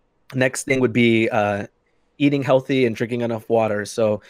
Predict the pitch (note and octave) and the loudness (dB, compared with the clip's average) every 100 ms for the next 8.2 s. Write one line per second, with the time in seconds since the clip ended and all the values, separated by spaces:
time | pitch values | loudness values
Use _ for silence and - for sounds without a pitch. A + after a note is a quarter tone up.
0 | - - - A#2+ C3 A2+ B2 A#2 A2+ A#2 | -20 -18 -6 -4 -4 -2 -2 0 0 -2
1 | A#2 A#2 A2+ - A#2+ A2+ A2+ A2 C#3 D3 | -2 -2 -2 -4 -6 -4 -4 2 4 4
2 | C#3+ C3+ A#2+ D3 - C3+ C3+ B2+ - C#3 | 0 -2 -2 -6 -8 -6 -4 -2 -2 -2
3 | B2 B2 - C3 C3 B2+ C3 C3 - A2+ | -4 -6 -4 2 2 4 2 2 -2 -8
4 | A2+ B2 A#2 - B2 A#2+ A#2+ B2 B2 B2+ | -4 -4 -4 -4 -4 0 2 4 2 0
5 | - - - - A#2+ A2+ A#2 A#2+ B2+ C3 | -10 -20 -20 -10 -4 -4 -2 0 0 0
6 | C#3 C3 B2+ B2+ B2 A#2+ A#2 - A#2+ A#2+ | -4 -2 -2 -4 -6 -6 -6 -6 -4 -2
7 | A#2 A#2 - A2+ G#2 C#3+ A2+ - - A2+ | -4 -6 -10 -4 0 0 0 -4 -4 -2
8 | A2 G#2+ | -2 -4